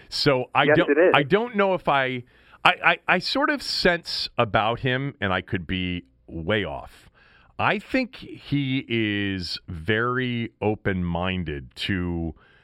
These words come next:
Speaker 1: the opinions of lots of people. Look, they, once, once we got real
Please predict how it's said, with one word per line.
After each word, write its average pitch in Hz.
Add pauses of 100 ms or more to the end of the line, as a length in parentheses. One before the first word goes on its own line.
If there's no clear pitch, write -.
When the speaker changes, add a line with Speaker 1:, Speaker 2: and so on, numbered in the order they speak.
(160)
Speaker 1:
the 110
opinions 104
of 87
lots 85
of 90
people. 82 (100)
Look, 123
they, 170 (380)
once, 160 (500)
once 139
we 143
got 127 (500)
real 156